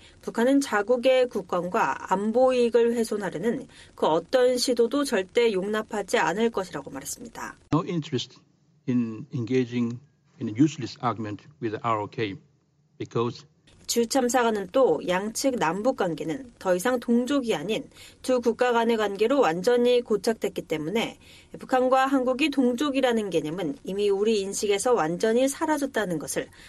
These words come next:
Speaker 1: 한국이 알았으면 좋겠다고 말했습니다. 앞서 김정은 북한 국무위원장은 지난해 말 노동당 전원회의에서 남북 관계를 동족이 아닌 적대적 교전국 관계로 규정하고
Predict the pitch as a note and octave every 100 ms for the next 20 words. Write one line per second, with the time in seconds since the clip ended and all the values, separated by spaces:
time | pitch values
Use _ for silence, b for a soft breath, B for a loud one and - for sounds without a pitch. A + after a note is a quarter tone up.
0 | B - G3+ G3+ A#3+ F#3+ D#3+ A3+ - A3+
1 | G#3 F3+ E3+ - C#3+ - - - - -
2 | - - - _ b b b b b -
3 | - C4+ C4 C4+ A#3+ C4 C4+ C4 A#3 C4
4 | B3 A#3+ A#3+ A#3 A#3+ A#3 A3+ G#3+ G#3+ A3+
5 | B3+ - A3 A3 A3 A3+ F#3+ F#3 A3+ A#3+
6 | A3+ A3 G#3+ F#3 F3 F#3 D3+ D3 C#3 G#3
7 | D3 - B B - F#3+ A3 B3+ B3 A#3+
8 | A#3+ A#3+ D4 C#4 A#3 B3 C#4 C4 B3 G#3
9 | A#3 C4 - E3+ - A#3+ A#3+ A#3+ A#3 A3
10 | - G#3+ A#3 A3+ A3+ A3+ G3+ F#3+ F3+ F3
11 | D#3+ D#3+ D#3+ D3+ C#3 A3+ D3+